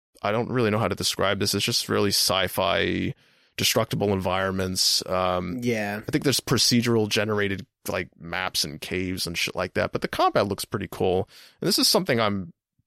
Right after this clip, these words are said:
Speaker 1: definitely, uh, willing to check out. And maybe all of us can play this at some point.
Speaker 2: It seemed like a, um,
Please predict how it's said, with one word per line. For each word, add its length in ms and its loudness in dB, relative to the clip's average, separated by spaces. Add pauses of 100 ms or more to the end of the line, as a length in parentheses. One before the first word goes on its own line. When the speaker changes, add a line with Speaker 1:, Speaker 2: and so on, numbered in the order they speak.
Speaker 1:
definitely, 760 2
uh, 300 2
willing 380 0
to 80 -6
check 280 -2
out. 260 0 (960)
And 100 2
maybe 240 4
all 180 4
of 80 0
us 140 0
can 240 -4
play 240 -2
this 200 -4
at 100 -6
some 180 -4
point. 220 -2
Speaker 2:
It 120 2
seemed 440 2
like 540 2
a, 280 4
um, 460 0